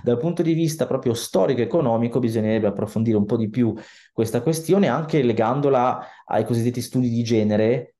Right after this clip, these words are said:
eh, che potrebbero dare anche dei, dei risultati, eh, interessanti. Quindi la ricerca storica, la ricerca linguistica, ancora oggi si dibatte, ho cercato nel quarto capitolo di fare un po' il punto di, su questa situazione,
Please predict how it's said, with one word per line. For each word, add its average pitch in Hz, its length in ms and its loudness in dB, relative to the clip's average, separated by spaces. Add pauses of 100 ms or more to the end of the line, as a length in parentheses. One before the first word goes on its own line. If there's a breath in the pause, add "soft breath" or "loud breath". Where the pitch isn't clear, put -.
eh, 92 520 0
che 120 360 0
potrebbero 131 420 0
dare 107 320 2
anche 92 300 -2
dei, 87 440 -4
dei 92 220 -2
risultati, 90 1000 -6 (240 loud breath)
eh, - 420 -4
interessanti. 98 880 -2
Quindi 113 200 -2
la 101 80 2
ricerca 110 400 -2
storica, 117 440 0
la 98 80 0
ricerca 151 380 0
linguistica, 143 640 -2
ancora 120 340 0
oggi 151 440 0 (280 loud breath)
si - 200 -6
dibatte, 120 440 0
ho - 20 2
cercato 117 480 -2
nel 104 200 0
quarto 104 300 -2
capitolo 104 440 -2
di 101 480 -2
fare - 280 -2
un 101 80 0
po' 104 80 -2
il 98 60 0
punto 101 300 -2
di, 95 140 -2
su - 180 -12
questa 98 200 -6
situazione, 101 760 -2